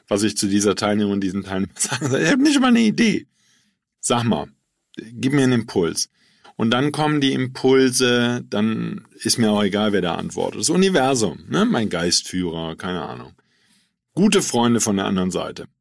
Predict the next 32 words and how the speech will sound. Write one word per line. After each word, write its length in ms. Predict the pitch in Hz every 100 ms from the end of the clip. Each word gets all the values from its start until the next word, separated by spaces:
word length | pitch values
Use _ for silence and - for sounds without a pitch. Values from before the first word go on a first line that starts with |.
| _ _ _ -
Und 160 | 127
dann 380 | 135 156 165 - -
hab 140 | 135
ich 180 | 156 -
diese 280 | 165 151 151
Eingebung. 680 | 135 139 131 107 92 92 101
Dann 200 | 107 123
hab 80 |
ich 120 | 143 143
natürlich 680 | 143 139 147 160 170 - 131
mehr 600 | 123 127 139 156 160 -
als 440 | 135 127 - -
jemals 520 | - 131 139 135 131 -
zuvor, 640 | 131 123 - 139 139 127
weil 160 | 120
ich 160 | 120 -
eben 840 | - 120 127 123 120 120 - - -
immer 360 | - 123 123 120
wieder 320 | 123 120 113
weiter 280 | 120 123 123
meditiere, 840 | 123 113 110 - 131 131 120 120
weil 160 | 110 113
ich 220 | 117 - - _ _
sehr 260 | - 110 110
viel 200 | 113 104
Erfahrung 500 | 98 - 156 156 147
damit 320 | 135 131 113
habe, 420 | 117 117 110 107
weil 140 | 110 113
ich 180 | 101
sehr 300 | 113 123 131
oft 300 | - 120 -